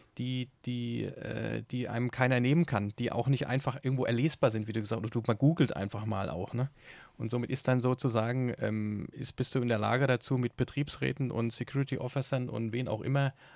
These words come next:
auf Augenhöhe zu sprechen und eben den technischen Part dann, ähm, beispielsweise jetzt mit, mit uns gemeinsam auch noch, äh, zu lösen und umgedreht für uns das auch, ne? Und somit ist es, glaube ich, es ist ja ein wichtiges Thema und es ist ja auch kein Thema, das jetzt irgendwie, äh, einfach ist,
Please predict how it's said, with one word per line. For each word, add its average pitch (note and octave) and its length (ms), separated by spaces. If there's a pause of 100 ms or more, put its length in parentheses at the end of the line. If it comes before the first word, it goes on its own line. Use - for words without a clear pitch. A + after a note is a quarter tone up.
(120)
auf - 240
Augenhöhe C3+ 420
zu - 160
sprechen F#3 460 (360)
und C3+ 200
eben B2+ 240
den B2 180
technischen C#3+ 460
Part C3 280
dann, C3 420
ähm, A#2 420 (200)
beispielsweise A#2 640
jetzt A#2+ 140
mit, - 200
mit A#2+ 160
uns C#3 220
gemeinsam A#2 380
auch C#3 140
noch, A#2 260
äh, A#2 100
zu - 180
lösen G#2 280
und A#2+ 100
umgedreht C#3 400
für C3 100
uns C3 180
das - 160
auch, A#2+ 420
ne? F#2+ 140 (760)
Und B2 120
somit D3 240
ist D3 160
es, D#3 140
glaube B2 320
ich, - 200
es - 100
ist - 180
ja E3 80
ein C#3 100
wichtiges E3 400
Thema E3 280
und B2+ 80
es A#2 80
ist B2+ 100
ja C3+ 100
auch B2 180 (120)
kein A#2 200
Thema, C3 240
das A#2+ 180
jetzt A#2 200
irgendwie, A2+ 400
äh, - 540 (420)
einfach D3 420
ist, E3+ 220